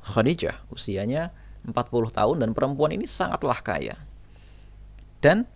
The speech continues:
perempuan ini sangat mengerti bahwa di kota Mekah, di Jazirah Arab secara umum, terjadi ketidakadilan, terjadi kegelapan.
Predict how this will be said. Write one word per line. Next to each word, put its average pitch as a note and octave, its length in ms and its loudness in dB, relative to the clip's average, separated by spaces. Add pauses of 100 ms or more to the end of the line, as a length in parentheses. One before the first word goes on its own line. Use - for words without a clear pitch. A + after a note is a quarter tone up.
(480)
perempuan D#3 400 4
ini C3+ 320 2 (320)
sangat E3 400 -2
mengerti D#3 640 -2
bahwa A#2+ 640 2 (320)
di A#2 80 -4
kota A#2+ 240 0
Mekah, - 480 -6
di A2+ 160 2
Jazirah A#2 420 4
Arab C#3+ 380 0
secara A2 320 -2
umum, A2 400 -4
terjadi A#2 720 0
ketidakadilan, D3 800 0
terjadi A#2+ 400 2
kegelapan. - 580 -4